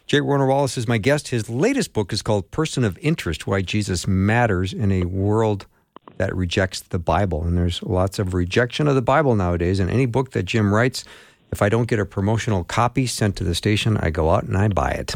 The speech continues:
So that's how I feel about him and his writings. So, um, Jim, let me ask you this. Why do you think people have so many doubts about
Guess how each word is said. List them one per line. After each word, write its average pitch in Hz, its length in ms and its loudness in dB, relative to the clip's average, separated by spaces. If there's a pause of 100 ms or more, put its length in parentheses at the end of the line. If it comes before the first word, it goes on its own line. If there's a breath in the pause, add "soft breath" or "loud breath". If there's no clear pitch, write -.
(120)
So - 220 -6
that's 92 220 0
how 95 160 0
I 90 80 2
feel 92 260 0
about 87 320 -2
him 117 260 2
and 90 120 0
his 92 160 0
writings. 80 420 0
So, 80 280 -2 (580 loud breath)
um, 90 380 2 (580)
Jim, 147 200 2
let 139 100 6
me 156 100 4
ask 127 180 2
you 117 60 2
this. 113 220 2 (140)
Why 180 280 2
do 277 80 4
you 170 100 6
think 110 420 0
people 131 340 0
have 95 380 2 (640 soft breath)
so - 120 0
many 170 160 6
doubts 104 360 2
about 90 340 0